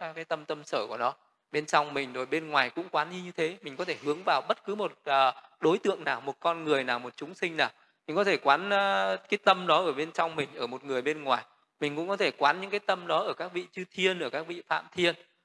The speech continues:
hay là quán những cái tâm đó ở các chúng sinh, ở địa ngục, ngã quỷ, súc sinh đều có thể quán được.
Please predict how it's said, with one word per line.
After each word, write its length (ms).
hay 120
là 80
quán 260
những 100
cái 60
tâm 220
đó 100
ở 60
các 240
chúng 160
sinh, 300
ở 60
địa 180
ngục, 240
ngã 120
quỷ, 220
súc 180
sinh 200
đều 260
có 140
thể 360
quán 180
được. 180